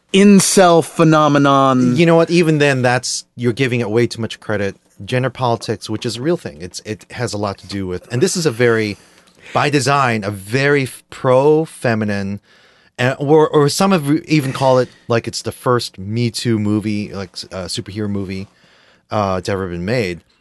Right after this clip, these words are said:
Speaker 2: Uh, especially, especially for someone like Brie Larson. Now, Brie Larson, um, aside
Speaker 1: Well,
Speaker 2: from
Speaker 1: she is sort, again, her comments are sort of what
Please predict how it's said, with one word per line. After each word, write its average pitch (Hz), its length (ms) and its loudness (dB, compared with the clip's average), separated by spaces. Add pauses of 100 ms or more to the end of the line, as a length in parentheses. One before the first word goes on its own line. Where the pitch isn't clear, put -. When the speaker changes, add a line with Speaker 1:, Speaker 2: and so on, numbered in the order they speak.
(340)
Speaker 2:
Uh, 113 160 0
especially, 165 460 -2
especially 196 320 -2
for - 100 -4
someone 151 240 -4
like 117 200 -4
Brie 123 180 -2
Larson. 123 540 -4 (160)
Now, 101 80 -6
Brie 117 220 0
Larson, 143 560 0 (540)
um, 110 420 2
aside 147 300 0
Speaker 1:
Well, 156 180 6
Speaker 2:
from 117 120 -4
Speaker 1:
she 214 460 4
is 180 240 6
sort, 175 340 2
again, 156 280 4
her 165 440 4
comments 175 680 0
are 131 220 4
sort 165 280 2
of 135 120 0
what 127 200 2